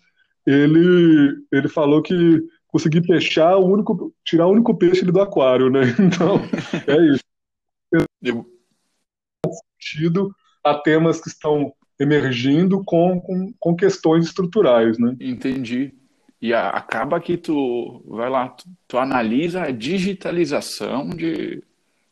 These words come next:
Speaker 2: de processos sociais, né? Isso é, é muito legal, porque tu tá falando da participação política e da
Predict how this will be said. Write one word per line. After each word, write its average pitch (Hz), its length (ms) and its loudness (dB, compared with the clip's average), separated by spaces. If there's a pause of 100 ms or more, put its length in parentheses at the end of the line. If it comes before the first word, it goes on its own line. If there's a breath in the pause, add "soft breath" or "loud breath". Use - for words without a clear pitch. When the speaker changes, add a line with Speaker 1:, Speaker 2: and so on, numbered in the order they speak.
Speaker 2:
de 113 120 -10
processos 120 600 -6
sociais, - 640 -10
né? 113 300 -10
Isso - 240 -18
é, 92 200 -12 (240)
é 98 160 -4 (200)
muito 123 460 -6
legal, 160 320 0
porque - 180 -14
tu - 60 -20
tá - 100 -4
falando 120 360 -4
da 107 80 -2
participação 110 680 -6
política 113 760 -8
e 107 140 -8
da 104 220 -8